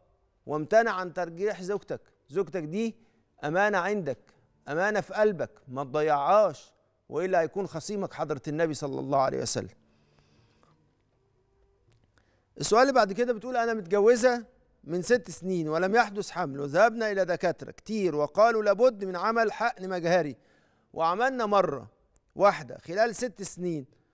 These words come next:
وبطلب من جوزي إن إحنا، إن نعملها مرة أخرى،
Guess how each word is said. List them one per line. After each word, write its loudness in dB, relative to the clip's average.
وبطلب 0
من -4
جوزي -2
إن -8
إحنا، -6
إن -2
نعملها 2
مرة 2
أخرى، -6